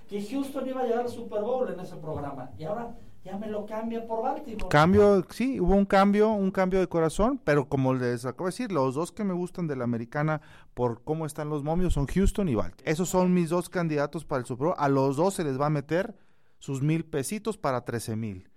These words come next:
Speaker 2: y uno mil pesitos para quince mil. Entonces son, ¿no? Apuestas dos mil para ganar trece o quince.
Speaker 1: Ok,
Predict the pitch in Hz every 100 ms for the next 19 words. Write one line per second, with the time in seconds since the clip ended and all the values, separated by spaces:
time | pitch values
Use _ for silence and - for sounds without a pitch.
0 | _ 127 147 170 165 156 160 135 185 190
1 | - 180 175 190 180 190 233 208 - _
2 | _ _ - 180 196 196 196 185 - -
3 | - _ _ _ - 180 240 240 - 185
4 | 196 180 165 156 226 - 160 139 160 -
5 | 185 - 165 - - - - - - -
6 | - - - -